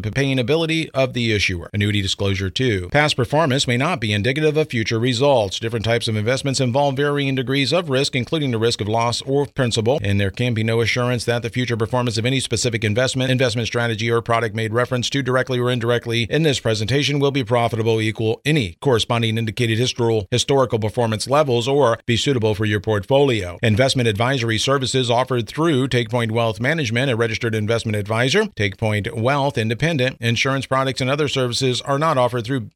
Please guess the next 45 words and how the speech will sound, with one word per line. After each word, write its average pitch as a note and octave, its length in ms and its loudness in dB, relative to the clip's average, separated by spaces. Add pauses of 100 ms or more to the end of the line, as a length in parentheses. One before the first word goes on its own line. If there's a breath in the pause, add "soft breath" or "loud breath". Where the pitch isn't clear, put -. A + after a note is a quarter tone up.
(120)
Take B2 180 -2
Point A#2 260 0
Wealth, C3+ 320 0
but A#2 120 0
are A#2 100 2
offered B2 320 0
and G#2+ 140 -2
sold C3+ 220 0
through B2+ 120 0
individually A#2 420 0
licensed C3 440 0
and A#2 100 0
appointed A#2 320 0
agents. A2+ 600 0
Any A#2 180 2
comments A#2+ 380 0
regarding A#2 420 0
safe B2 200 -2
and A#2 80 -4
secure B2+ 240 -2
investments C3+ 720 -2
and C3 240 2
in A2+ 240 0
guaranteed A2+ 480 0
income A#2+ 360 0
streams D3 420 -2
refer A#2+ 340 2
only A#2+ 140 0
to A#2+ 80 -4
fixed A#2 280 -2
insurance B2 380 -2
products. D#3 360 2
They A2+ 80 2
do A2 80 0
not D#3+ 160 0
refer D3+ 260 0
in C3 120 0
any C3+ 160 -2
way A#2+ 140 2
to A#2 100 -2
securities C#3 460 0
or C3+ 80 2
investment B2 360 0
advisory A2+ 520 0
products. A#2 440 2